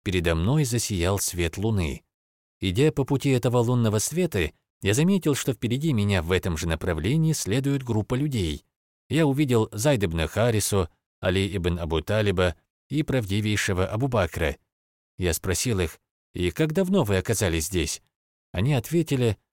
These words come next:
«Да только сейчас». На следующий день мне стало известно, что посланник Аллаха, алейхиссаляту вассалям, негласно призывает людей к исламу.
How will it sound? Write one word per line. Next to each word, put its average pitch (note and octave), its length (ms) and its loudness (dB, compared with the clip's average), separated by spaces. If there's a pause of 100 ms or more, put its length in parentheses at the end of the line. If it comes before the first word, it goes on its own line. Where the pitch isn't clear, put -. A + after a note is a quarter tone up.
(160)
«Да F3 180 2
только A2+ 300 0
сейчас». F2 640 -2 (760)
На E2 120 -2
следующий F2+ 500 -2
день F#2+ 260 -2
мне E2+ 200 0
стало F2 340 0
известно, E2+ 560 -2 (280)
что - 160 -4
посланник A#2 520 -2
Аллаха, G#2 380 2
алейхиссаляту F2 720 -2
вассалям, E2+ 520 0 (280)
негласно G#2 600 0
призывает A2+ 580 0
людей G2 260 -2
к - 100 -4
исламу. D#2 540 -2